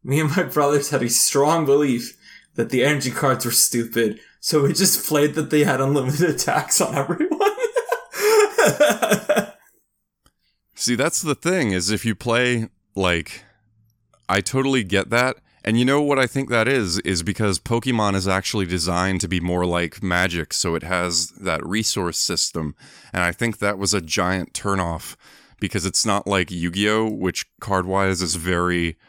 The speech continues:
Speaker 2: kid-friendly, but, like, Pokemon, it has another layer of, like, resource management. Um, once you, once you get that,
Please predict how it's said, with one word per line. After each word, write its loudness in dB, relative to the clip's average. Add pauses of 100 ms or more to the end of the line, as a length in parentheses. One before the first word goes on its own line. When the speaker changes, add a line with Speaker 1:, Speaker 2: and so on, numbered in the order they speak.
(240)
Speaker 2:
kid-friendly, -2 (420)
but, -2
like, 0 (560)
Pokemon, 0 (840)
it 0
has -2
another 0
layer 0
of, -6
like, -6
resource -2
management. -4 (560)
Um, -4 (260)
once 0
you, 0
once 0
you -4
get -2
that, 0